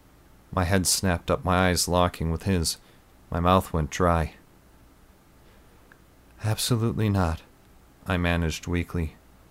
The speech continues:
"First, you claim to tell me that this is authentic. Then you also claim to be this mythic man? No,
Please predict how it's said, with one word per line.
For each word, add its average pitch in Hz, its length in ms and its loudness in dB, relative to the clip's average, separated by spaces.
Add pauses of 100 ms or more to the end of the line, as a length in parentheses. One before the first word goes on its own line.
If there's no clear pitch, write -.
(480)
"First, - 640 0 (240)
you 135 160 4
claim 131 340 4
to - 100 -6
tell 117 300 2
me 76 300 -4 (640)
that - 100 -8
this - 240 0
is 123 80 0
authentic. 139 720 2 (1120)
Then 98 120 4
you 107 180 4
also 135 320 6
claim 127 420 4 (440)
to 95 160 0 (400)
be 131 400 2 (200)
this 131 220 0
mythic 156 400 2
man? 180 300 0 (960)
No, 92 300 2